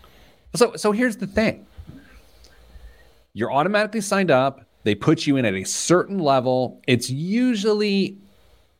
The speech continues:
around the match. It's usually at the point to, to maximize the match, which, which is great. We like that. Like, oh, we, we like that it's not less than that is maybe what I should say. But wouldn't it be neat if you were automatically enrolled?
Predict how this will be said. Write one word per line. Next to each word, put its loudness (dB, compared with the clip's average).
around 2
the -2
match. -6
It's -2
usually 2
at 0
the -2
point -2
to, 0
to -2
maximize 0
the 2
match, 0
which, 2
which -2
is -6
great. 4
We -2
like 0
that. -4
Like, 2
oh, 0
we, -4
we 0
like -2
that 4
it's -2
not 0
less -2
than -8
that -4
is -8
maybe 0
what 2
I 4
should -8
say. -4
But -4
wouldn't 2
it 0
be -2
neat -2
if 0
you -2
were 0
automatically 0
enrolled? 0